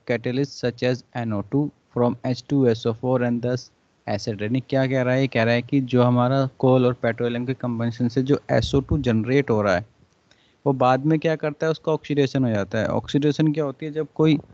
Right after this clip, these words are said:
अ, compound हमारा oxygen के साथ कंबाइन करके कोई एलिमेंट बनाता है,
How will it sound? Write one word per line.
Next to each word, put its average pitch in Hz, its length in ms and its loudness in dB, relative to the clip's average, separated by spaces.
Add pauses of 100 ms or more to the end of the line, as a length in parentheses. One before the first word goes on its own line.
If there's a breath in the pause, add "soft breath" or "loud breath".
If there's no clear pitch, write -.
(380 soft breath)
अ, 123 120 6
compound 131 680 4
हमारा 139 340 -4
oxygen 151 680 -6
के 151 100 -6
साथ 143 140 -8
कंबाइन 135 460 -2
करके 131 260 -4
कोई 135 160 0
एलिमेंट 123 340 0
बनाता 98 440 -4
है, - 80 -16